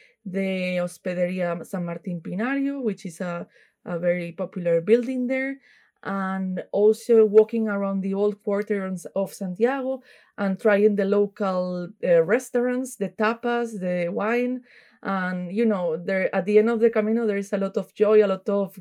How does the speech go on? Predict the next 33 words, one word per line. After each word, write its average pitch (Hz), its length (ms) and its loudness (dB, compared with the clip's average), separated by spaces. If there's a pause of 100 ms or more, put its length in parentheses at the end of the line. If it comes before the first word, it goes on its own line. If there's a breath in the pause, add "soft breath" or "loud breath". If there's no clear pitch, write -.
(120)
good 208 240 4
vibes. 220 560 0
You 196 140 -4
will 196 100 -4
see 208 260 -2 (360 loud breath)
pilgrims 226 520 4
in 208 120 0
the 202 80 0
terrace 202 540 0
having 196 320 -2
a 190 60 -2
nice 185 300 -6
time 220 340 2
and 190 160 -6
having 196 280 -2
a 185 60 -4
beer 196 400 4 (280 loud breath)
with 202 200 4
the 202 120 0
other 202 240 2
fellow 196 300 0
pilgrims. 233 540 2
So, 196 320 -2 (400 soft breath)
mm, 202 280 -2
it's - 160 2
quite 277 260 2
a 254 40 4
nice 226 400 0
way 208 240 6
to 208 140 -8
finish 190 540 -2 (400)
the 196 100 -2
adventure. 165 720 -2